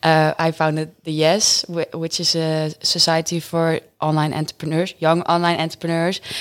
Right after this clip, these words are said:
And the thing that I see is that there are o-, sixty online young entrepreneurs in that group, but only three are women, including me. So, and it's so hard to find entrepreneur, entrepreneurial women or women that are entrepreneurs.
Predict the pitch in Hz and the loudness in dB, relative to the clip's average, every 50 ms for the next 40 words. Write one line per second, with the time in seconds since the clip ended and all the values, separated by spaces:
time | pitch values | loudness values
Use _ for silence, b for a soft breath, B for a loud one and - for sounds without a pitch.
0 | B B B 165 165 156 - - 202 208 202 180 180 165 160 - - - 160 156 | B B B 0 0 0 2 2 2 2 4 4 4 4 4 0 -4 -4 -2 0
1 | 156 151 - - 233 240 220 202 202 - 180 170 156 151 156 151 156 156 - - | 0 0 2 4 6 6 6 6 6 4 4 2 2 2 2 0 0 0 0 0
2 | 156 151 156 - 160 156 156 - - - - _ - 143 - - - 262 262 - | 2 2 2 2 2 0 0 0 -4 -10 -16 _ -8 -4 0 0 2 0 0 -2
3 | - 214 196 185 165 156 - _ - - 170 165 160 156 151 151 147 147 147 147 | 0 0 2 2 0 -2 -6 _ -4 0 2 2 2 2 0 0 -2 -2 -2 -4
4 | - - 156 151 147 - 151 143 139 - - 151 151 143 135 - - - 175 170 | -6 -4 -2 -2 -2 -2 -4 -8 -8 -6 -4 -2 -2 -2 -2 -6 -6 -4 -2 -2
5 | 165 147 131 - - - 156 175 214 277 330 - B B B B B B B - | 0 -2 -4 -6 -4 0 2 4 4 4 2 -2 B B B B B B B 0
6 | 175 180 180 175 165 156 - - 220 240 247 233 214 208 208 220 233 - 175 170 | 2 2 4 2 2 0 -2 0 4 4 6 6 6 6 4 4 2 2 4 4
7 | 165 170 190 202 190 160 143 139 139 143 156 180 - - 175 165 156 - 170 170 | 4 4 4 4 4 4 2 2 2 0 0 0 -2 0 0 0 0 2 2 2
8 | 160 151 151 147 147 143 131 - - - - - - 151 151 151 151 151 B B | 2 2 2 2 0 0 -2 -4 -6 -6 -4 -2 0 0 0 0 -2 -4 B B
9 | B B B B B 170 170 170 - - - 214 214 185 170 170 170 170 - 165 | B B B B B 0 2 2 2 4 4 4 4 4 4 2 2 2 0 -6
10 | 147 - 170 160 156 156 156 160 160 156 - b b b b b b b _ _ | -4 -2 -2 0 0 0 0 -2 -4 -4 -8 b b b b b b b _ _
11 | 165 165 156 160 - - 165 165 165 165 165 165 165 - - - - 170 156 147 | -2 -2 -2 -2 -2 0 2 2 4 4 2 2 0 -2 -4 -2 -2 -2 -2 -2
12 | - - 160 156 156 156 156 151 147 139 143 165 175 175 170 160 160 170 156 147 | -4 -4 -2 -2 0 0 0 0 0 2 2 4 4 4 4 2 2 2 2 2
13 | 147 147 143 143 160 165 165 156 151 151 151 151 151 147 143 143 - 147 143 143 | 2 0 0 0 0 0 0 0 0 0 0 2 2 2 0 0 0 -2 -4 -4
14 | - - - 143 151 151 147 147 147 - | -6 -6 -2 0 2 2 2 2 0 -2